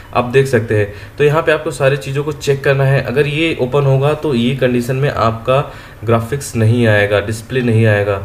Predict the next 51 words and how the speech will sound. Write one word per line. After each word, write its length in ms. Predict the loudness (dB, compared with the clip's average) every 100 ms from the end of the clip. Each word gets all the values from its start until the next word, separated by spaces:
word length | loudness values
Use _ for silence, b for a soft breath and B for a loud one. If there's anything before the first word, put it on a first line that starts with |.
| B B -8
तो 60 |
जैसा 340 | -2 -2 0 -2
कि 100 | -2
आप 60 |
देख 200 | -2 -4
सकते 240 | -4 -4 -2
हैं 60 |
मैं 80 | 0
सारा 340 | 0 2 4 4
आपके 220 | 2 -4
सामने 280 | -4 -2 -2
proper 320 | -2 0 0
video 260 | 2 2
बना 220 | 2 0 0
रहा 120 | 0
हूँ 100 | 0
friends, 240 | -4 -4
कोई 160 | -4 -4
भी 100 | -4
fake 280 | -4 -4 0
video 200 | 0 0
नहीं 220 | 0 -4
है। 120 | -6 B B B B
तो 60 | -8
चलिए 220 | -2 -2
तीसरे 280 | -2 -4 -4
solution 320 | -4 -6 -4
में 80 | -4
चलते 260 | -2 -2 0
हैं 80 |
इसके। 160 | -2 -4
तो 100 | -6
तीसरे 300 | -6 -2 -2
solution 340 | 0 -2 -2
में 80 | -2
friends 280 | 0 -2 -2
सीधा 460 | -8 -6 -2 2 2
आपको 340 | 0 0 0
पहले 380 | 2 2 2 0 -6 -20 -20 -20 -20 -20 -20 -20 -20 B B B B B -4
पी-, 200 | -2 2
power 220 | 2 4
आईसी 240 | 2 0
पे 120 | -6 -2
काम 220 | -2 0
करना 240 | -2 0
है, 280 | 0 0 -4 -10
उस, 160 | -12 -12 -10
इसको 320 | -8 2 2 2 -2 B B B B B -20 -20 -2
Power 260 | 0 2 2
आईसी 280 | 2 0 -4
को 240 | 2 2